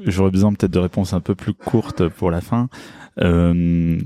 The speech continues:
toi qui es un expert, qui est devenu un expert des valeurs nutritionnelles, en plus, les produits que vous avez, tu t'es attelé pour que les valeurs nutritionnelles soient les plus proches possibles, ou voire, euh,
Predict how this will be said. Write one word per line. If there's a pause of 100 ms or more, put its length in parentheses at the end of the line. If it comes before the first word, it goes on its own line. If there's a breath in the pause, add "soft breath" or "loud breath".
(140)
toi
qui
es
un
expert,
qui
est
devenu
un
expert
des
valeurs
nutritionnelles, (580)
en
plus,
les
produits
que
vous
avez, (580 soft breath)
tu
t'es
attelé
pour
que
les
valeurs
nutritionnelles
soient
les
plus
proches
possibles,
ou
voire,
euh,